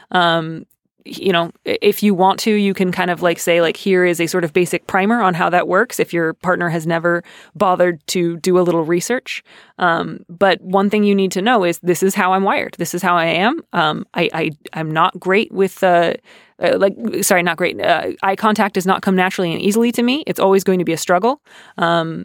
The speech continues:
a-, and, and, like, you need to adjust your expectations. Um, and I hope you can do that because this is who I am. This is how I work,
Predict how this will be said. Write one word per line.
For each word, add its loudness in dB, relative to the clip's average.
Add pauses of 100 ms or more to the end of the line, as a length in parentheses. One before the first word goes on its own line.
a-, -14
and, -2
and, -8 (520)
like, -2
you 4
need 4
to 4
adjust 2
your 0
expectations. -6 (320)
Um, 0
and 0
I 0
hope 0
you 4
can 2
do 2
that -2
because -6
this 0
is -4
who 2
I 4
am. 0
This -6
is -4
how 0
I 0
work, -2